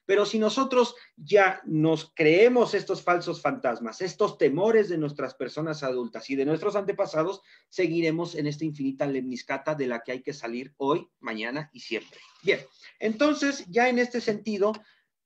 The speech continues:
Ahora, ahora ya se trabó el, ya, bien, ya llegó. Ahora, en este sentido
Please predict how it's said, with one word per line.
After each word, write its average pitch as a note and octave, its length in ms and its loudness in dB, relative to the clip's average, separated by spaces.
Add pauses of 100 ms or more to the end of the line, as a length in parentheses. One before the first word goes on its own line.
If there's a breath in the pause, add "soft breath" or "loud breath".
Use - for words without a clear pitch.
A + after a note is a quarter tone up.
(2250)
Ahora, C3+ 440 -2 (100)
ahora C3+ 280 2
ya D3+ 260 2
se D3 140 -10
trabó B2+ 280 -2
el, C#3 120 2 (180)
ya, D3 320 0
bien, C#3 260 0
ya G#3 100 4
llegó. C3+ 340 2
Ahora, E3 300 4
en F#3+ 100 2
este C4 220 2
sentido G3 680 -2